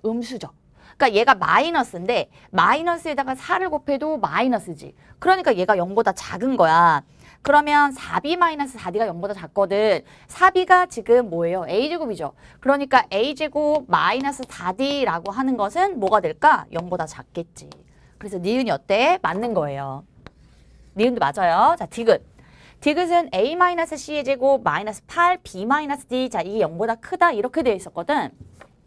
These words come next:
근데 얘네들이 에프엑스랑 지엑스는요. 서로 다른 두 점에서 만나요. 문제에서 일 사분면, 이 사분면 이렇게 해서 딱 두 개가 만난다 그랬어. 그러면 얘네들이 서로 다른 두 점에서 만난다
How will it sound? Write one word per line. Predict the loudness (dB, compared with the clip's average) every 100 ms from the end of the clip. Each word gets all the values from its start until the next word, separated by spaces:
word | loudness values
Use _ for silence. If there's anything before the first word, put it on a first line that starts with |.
| _ -4
근데 | -2 -2 -2
얘네들이 | -4 -4 -6 -6 -4 -4 -6 _ _ -16 -4
에프엑스랑 | -2 0 0 0 -4 -4
지엑스는요. | -6 -4 -4 -4 -12 -10 -8 -4 -4 -4
서로 | -4 0
다른 | -2 -4
두 | -6
점에서 | -4 -4 -6
만나요. | -16 -20 -20 -10
문제에서 | -8 -6 0 0 0 -8 -6
일 | -4 0
사분면, | 0 0 -6
이 |
사분면 | -4 -4 -4
이렇게 | -4 -6 -6
해서 | -6
딱 | -8
두 | -10
개가 | -10 -8
만난다 | -8 -4 -2 -4
그랬어. | -10 -14 -12 -14 -16 -20 _
그러면 | 4 4 2
얘네들이 | -2 -2 -2 -4
서로 | -6 -6 -4
다른 | -6 -8
두 | -8
점에서 | -6 -6 -8
만난다 | -10 -4 -2 0 2 2